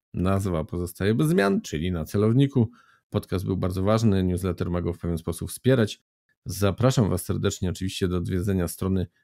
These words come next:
nacelowniku kropka artur kropka tel,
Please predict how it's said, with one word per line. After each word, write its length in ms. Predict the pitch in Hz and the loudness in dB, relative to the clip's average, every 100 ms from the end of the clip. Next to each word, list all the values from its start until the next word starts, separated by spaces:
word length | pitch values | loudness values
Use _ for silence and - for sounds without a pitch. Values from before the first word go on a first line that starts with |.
| _ | _
nacelowniku 920 | 95 98 101 - 101 98 98 117 - - | 0 0 2 2 2 4 4 4 2 -8
kropka 480 | - 101 - 90 - | -6 -8 -6 -10 -4
artur 380 | 76 - 92 | -4 -4 -8
kropka 360 | - 95 - 82 | -6 -8 -6 -10
tel, 300 | - 107 139 | 0 2 2